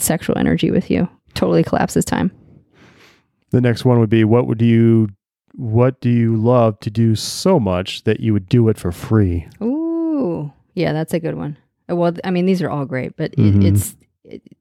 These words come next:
Speaker 1: it's an opportunity for you to really listen to that answer.
Speaker 2: And then what's the, uh, core or essence of the passion?
Speaker 1: Mm-hmm.
Speaker 2: So talk a little bit to that, Nance.
Speaker 1: Well, you, it's,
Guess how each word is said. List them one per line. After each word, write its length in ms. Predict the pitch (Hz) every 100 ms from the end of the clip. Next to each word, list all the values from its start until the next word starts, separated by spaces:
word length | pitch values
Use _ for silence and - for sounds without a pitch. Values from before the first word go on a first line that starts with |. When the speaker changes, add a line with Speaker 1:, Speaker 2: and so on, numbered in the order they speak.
| _ _
Speaker 1:
it's 180 | 180 165
an 80 | 170
opportunity 440 | 165 - 170 170
for 120 | -
you 100 | 170
to 80 | 170
really 240 | 160 165 170
listen 300 | 175 - -
to 120 | -
that 200 | 180 -
answer. 440 | 180 175 - 185 - _ _ _ -
Speaker 2:
And 140 | 117
then 260 | 117 107 107
what's 280 | 117 117 -
the, 300 | 117 107 104
uh, 160 | 101
core 340 | 98 123 113 107
or 200 | 101 -
essence 440 | 113 - 95 -
of 160 | 113 98
the 100 | 95
passion? 520 | - 98 92 90 87 _ -
Speaker 1:
Mm-hmm. 440 | 160 170 160 165 185 _ _ _ _ _ _
Speaker 2:
So 220 | - 110
talk 240 | 107 135 131
a 60 |
little 200 | 127 113
bit 160 | 107 104
to 80 | -
that, 160 | 98 101
Nance. 260 | 98 95 - _ _ _ _ _ _ _ _ - _ _ _ _ _
Speaker 1:
Well, 500 | - 196 185 175 180 - _ _ _ _ _ _ _
you, 200 | 208 214 - - - -
it's, 400 | - - - 185